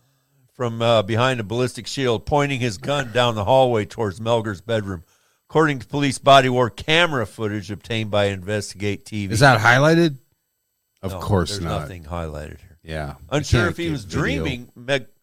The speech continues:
Speaker 1: Melger woke up and walked to the bathroom. "Roswell police, come to the sound of my voice." "Just heard a door <laughs> close," said the officer in the doorway. A backup officer said he heard a door close, too.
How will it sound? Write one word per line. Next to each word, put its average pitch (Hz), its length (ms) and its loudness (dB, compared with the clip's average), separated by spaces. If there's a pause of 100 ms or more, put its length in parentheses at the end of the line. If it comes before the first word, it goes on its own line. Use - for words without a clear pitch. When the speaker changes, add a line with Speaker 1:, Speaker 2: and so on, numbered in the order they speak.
Speaker 1:
Melger 135 320 0
woke 135 300 0
up 147 180 2
and 110 140 -4
walked 120 320 2
to 143 80 -4
the 117 100 -2
bathroom. 113 680 2 (500)
"Roswell 120 400 4
police, 196 500 2
come 131 240 0
to 139 60 -4
the 135 100 0
sound 160 300 4
of 156 40 -2
my 156 160 6
voice." 151 720 4 (1500)
"Just 110 240 -4
heard 131 180 0
a 113 40 -12
door 147 340 4
<laughs> - 120 -8
close," 131 380 2
said 113 280 -4
the 104 120 -4
officer 113 500 0
in 104 60 -4
the 98 80 -4
doorway. 110 460 0
A 92 100 0
backup 120 560 4
officer 113 480 4
said 110 240 0
he 107 80 -2
heard 104 200 2
a 95 40 -2
door 104 240 0
close, 98 400 -2
too. 92 320 -4